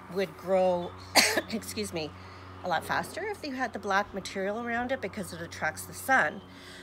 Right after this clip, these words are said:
But maybe in the heat of summer, that's not a good idea. Because honestly, in the heat of summer, and when there was a drought, um, my tomatoes were feeling kind of eh,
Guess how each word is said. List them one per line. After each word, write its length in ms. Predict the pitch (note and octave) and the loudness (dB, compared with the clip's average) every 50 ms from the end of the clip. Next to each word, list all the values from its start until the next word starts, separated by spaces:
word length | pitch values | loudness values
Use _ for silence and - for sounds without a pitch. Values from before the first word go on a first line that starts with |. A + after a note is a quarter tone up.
| - - - | -16 -2 4
But 280 | D4 C#4 A#3 - - | 4 6 6 4 2
maybe 340 | A#3+ A#3+ A#3+ B3+ A#3+ B3 A#3 | -2 -4 -4 -4 -4 -4 -4
in 80 | A3+ G3+ | -2 -2
the 60 | G3+ | -2
heat 200 | F#3+ G#3+ A3 G#3+ | -2 -2 -4 -2
of 100 | G3 F#3+ | -2 -2
summer, 460 | - - G#3+ G#3 G3+ F#3+ F#3 E3+ E3+ E3+ | -2 0 2 2 2 2 2 0 0 0
that's 260 | F3 F3 E3 - - | 0 -2 -2 -2 -4
not 140 | E3 D#3 D#3 | -4 -4 -4
a 60 | D3 | -6
good 160 | - E3 D3+ | -6 -6 -6
idea. 400 | D#3 D3 D3 C#3+ D3+ C3+ - - - - - - - - - - - - | -4 -6 -6 -6 -8 -8 -8 -8 -10 -12 -16 -16 -16 -18 -18 -16 -14 -8
Because 400 | - F#3 F3 - G#3+ F#3+ F3+ F#3 - G#3 | -6 -6 -4 2 2 2 2 2 2 2
honestly, 520 | F#3+ F#3+ G#3+ A3+ - - C4+ C4+ C#4+ D4+ D#4+ D#4+ - - - - - - - - - - - | 2 2 2 0 -2 -2 0 0 0 0 -2 -6 -8 -10 -10 -12 -12 -14 -12 -12 -12 -6 -4
in 100 | A3+ A3+ | -2 -2
the 80 | A3 A3 | -2 -2
heat 160 | A3 C4 C#4+ | -4 -4 -4
of 140 | D#4 E4 - - | -4 -6 -6 -4
summer, 300 | - A3+ A3+ A#3+ C4+ D#4 F#4 G#4 - - - - - - - - - - - - - - - F#3+ | -2 -2 0 0 0 0 -2 -2 -4 -8 -10 -12 -14 -14 -12 -12 -12 -12 -12 -12 -12 -2 2 6
and 260 | A3 A#3 C4+ D4+ D4+ | 6 6 6 6 4
when 160 | C4+ C4+ C4 | 2 2 4
there 120 | B3+ A#3+ | 4 4
was 180 | A3+ A3 G#3+ G#3+ | 4 2 0 -2
a 40 | G#3+ - - | -4 -6 -4
drought, 600 | F3+ F3 E3+ F3 G3+ C#4 A4 A#4 - - - - - - - - - - - - - - - - - - - - - | 2 4 4 4 4 4 2 0 -2 -4 -8 -8 -8 -10 -10 -14 -14 -14 -14 -14 -12 -12 -12 -12 -12 -14 -14 -4 0
um, 480 | A3 A3 G#3+ G#3 G#3 G#3 G#3 G#3 G#3 - - - - G#3+ | 2 4 4 4 4 2 0 -2 -4 -8 -10 -12 -6 -4
my 140 | A3 A3 | -4 -4
tomatoes 580 | G#3+ - A3+ A3+ A3+ A3+ A3+ A3 G#3 G#3+ G#3 F#3+ | -4 -4 -2 0 2 2 2 0 0 -2 -6 -4
were 300 | G3+ G3 F#3+ F#3 F#3 F3+ - - | -2 0 0 0 0 0 -2 -6
feeling 380 | - G3 F#3+ F#3+ F#3+ F3+ F3 E3+ | -4 -4 -2 0 0 -2 -2 -6
kind 300 | - - - F#3+ F3 E3 | -8 -8 -6 -6 -4 -4
of 100 | E3 E3 - - - - - - - - - | -4 -4 -6 -10 -16 -18 -18 -18 -10 -8 -6
eh, 300 | G#4+ G4 G4 G4+ G#4 | -4 -4 -4 -4 -4